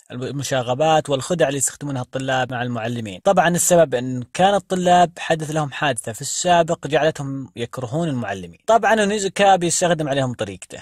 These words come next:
ويتعامل معهم بطرق غير تقليدية على طريقته الخاصة، وهذه هي قصة الأنمي. طبعا أونيزاكا شخصيته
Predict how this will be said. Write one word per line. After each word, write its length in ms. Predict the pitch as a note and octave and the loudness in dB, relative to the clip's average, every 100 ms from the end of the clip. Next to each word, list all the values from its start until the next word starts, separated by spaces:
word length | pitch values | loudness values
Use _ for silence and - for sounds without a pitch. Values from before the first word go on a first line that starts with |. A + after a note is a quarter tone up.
| - | -10
ويتعامل 720 | D#3 D#3+ F3 E3 G#3 G3+ F#3+ | -4 -2 0 4 4 2 0
معهم 520 | G3 E3 D#3+ F3+ F#3 | 0 0 0 -4 -6
بطرق 420 | D#3 D#3 E3+ E3 - C#3 | -8 -4 -2 -2 -4 0
غير 240 | D3 D#3 | 2 0
تقليدية 880 | - C3 B2+ B2+ B2 B2+ A2 G2 - | -2 -6 -4 -4 -6 -8 -6 -8 -4
على 140 | D#3 E3 | 2 2
طريقته 380 | E3+ D#3+ - A#2 | 2 -4 -6 -12
الخاصة، 520 | - A2 F#2+ - - | -6 -6 -6 -12 -2
وهذه 280 | G3+ A#3+ A#3 | 2 4 4
هي 200 | G#3+ E3+ | 4 4
قصة 280 | - C3+ G2+ | 2 -4 -6
الأنمي. 280 | F#2+ F2+ F2+ | -8 -8 0
طبعا 360 | A3 A3+ G3+ E3+ | 2 4 4 2
أونيزاكا 500 | E3 F3+ D#3+ - D#3+ | 0 -2 -4 -2 -2
شخصيته 800 | - B2+ - - D3 C#3 C#3 | -4 -10 -10 -8 -8 -6 -6